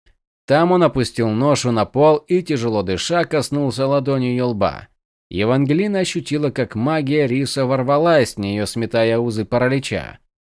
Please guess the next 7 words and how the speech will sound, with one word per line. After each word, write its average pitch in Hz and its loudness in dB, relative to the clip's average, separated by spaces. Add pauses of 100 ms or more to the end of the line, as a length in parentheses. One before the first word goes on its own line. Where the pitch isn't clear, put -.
(140)
Она 120 0
жадно, 120 2
судорожно 127 0
вздохнула 139 2 (160)
и 151 4
воскликнула: 156 0 (380)
«Берегись!» 320 -2